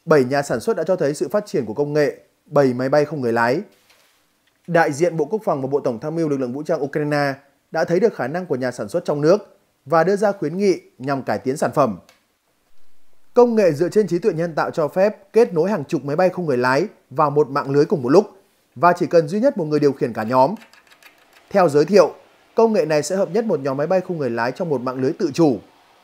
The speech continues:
Trong đó người điều khiển sẽ chỉ lựa chọn mục tiêu và cho phép tiêu diệt nó.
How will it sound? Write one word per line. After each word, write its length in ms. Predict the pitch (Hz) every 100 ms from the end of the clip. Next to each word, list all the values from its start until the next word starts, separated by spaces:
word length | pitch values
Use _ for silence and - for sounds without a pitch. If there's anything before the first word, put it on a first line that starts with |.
| _
Trong 220 | - 214 180
đó 140 | 165
người 160 | 214 156
điều 120 | 139
khiển 240 | 165 127
sẽ 140 | 110 170
chỉ 180 | 147
lựa 120 | 123 117
chọn 220 | 147 135
mục 80 | 127
tiêu 280 | 165 165 135 - _ _ 127
và 180 | 156
cho 120 | 160 202
phép 220 | 247 247
tiêu 120 | 185
diệt 160 | 143 120
nó. 320 | 127 131